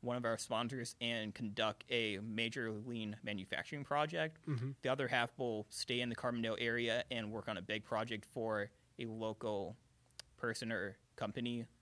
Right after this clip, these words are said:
Speaker 1: like the Science Center.
Speaker 2: Mm-hmm.
Speaker 1: Um, so for myself, two falls ago,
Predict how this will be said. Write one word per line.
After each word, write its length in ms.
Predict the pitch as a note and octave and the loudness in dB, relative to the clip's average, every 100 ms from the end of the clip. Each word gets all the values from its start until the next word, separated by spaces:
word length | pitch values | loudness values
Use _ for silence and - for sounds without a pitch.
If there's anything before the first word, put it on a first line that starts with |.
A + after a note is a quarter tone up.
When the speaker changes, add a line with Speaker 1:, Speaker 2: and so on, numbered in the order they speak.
| _ _ - | _ _ -2
Speaker 1:
like 200 | A#2+ G2+ | -2 0
the 140 | A#2 F#2 | -4 -4
Science 340 | - F2+ B2+ | 0 2 2
Center. 320 | E3+ D#3 F3 F3 | 2 0 -2 -2
Speaker 2:
Mm-hmm. 220 | D#3 C3 D3 - - | 0 2 0 -4 -4
Speaker 1:
Um, 220 | A#2+ A#2+ | 0 0
so 180 | A#2+ C3+ | 2 0
for 240 | - D#3+ | 2 4
myself, 520 | E3+ C#3 - B2+ B2 - - - - _ _ | 4 4 4 4 2 -2 -14 -20 -20 _ _
two 240 | - E3 D3+ | 0 2 2
falls 320 | C3+ A2 A2 | 2 2 0
ago, 420 | G#2+ G#2 G#2+ A2+ | -2 0 0 0